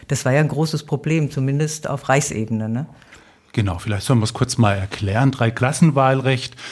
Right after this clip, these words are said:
Speaker 2: heißt, das ist keine gleiche Wahl. Heute ist es ja so, dass jede Stimme gleich zählt, egal von wem sie ist. Und damals wurde die Wählerschaft nach Steuerklassen eingeteilt. In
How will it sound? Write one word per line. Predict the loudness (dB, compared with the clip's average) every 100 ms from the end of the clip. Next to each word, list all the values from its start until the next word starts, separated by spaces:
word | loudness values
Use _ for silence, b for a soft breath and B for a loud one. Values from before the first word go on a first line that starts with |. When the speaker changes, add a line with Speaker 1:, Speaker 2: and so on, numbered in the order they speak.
| B B B _ -12
Speaker 2:
heißt, | -6 0 0 0 -2
das | -2
ist | -4
keine | -2 -2 -2
gleiche | -4 -6 -4 -4 -2 0
Wahl. | 0 0 0 2
Heute | 4
ist | 4 2
es | 0
ja | -2
so, | 0 0
dass | 0 -2 -6 B B B
jede | 2 2
Stimme | 2 0 0
gleich | 0 0 -2 -2
zählt, | -2 -2 -2
egal | -2 0 0
von | 0 -2 0
wem | 2 0
sie | -2
ist. | 0 0 -2 -10 B B B B _
Und | 2 2 2 -4
damals | -2 0 0 -2 -4
wurde | -2 -2
die | -2 0
Wählerschaft | 0 2 0 2 0 0 -4
nach | -2 -2
Steuerklassen | 2 2 4 2 0 0
eingeteilt. | 0 2 2 -2 0 0 0 -4 B B B B B -6 -2
In | 0 0 -2